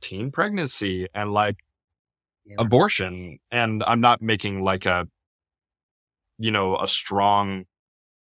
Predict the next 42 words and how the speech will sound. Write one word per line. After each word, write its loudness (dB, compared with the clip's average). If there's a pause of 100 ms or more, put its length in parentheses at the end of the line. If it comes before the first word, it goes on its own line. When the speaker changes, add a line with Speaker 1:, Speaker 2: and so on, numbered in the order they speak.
(260)
Speaker 1:
case, 0 (340)
like 0
a 0
pro-life 0
case -6
or -4
anything -10
like -10
that. -6 (160)
But 4 (460)
most 4
people 4
pro-life 6
or -2
pro-choice 2
would 0
agree, 0
like, 0 (560)
yeah, 6
abortion 4
is, 2 (1080)
um, 6
whether 10
it 2
should 2
be 0
legal 4
or 2
not, 2
it's -6
not, -4 (240)
it, 0
like, 4 (220)
it's 2
not 10
a 4
good 2
thing -2 (100)
that 6
we're, 2
like, 2
aborting -2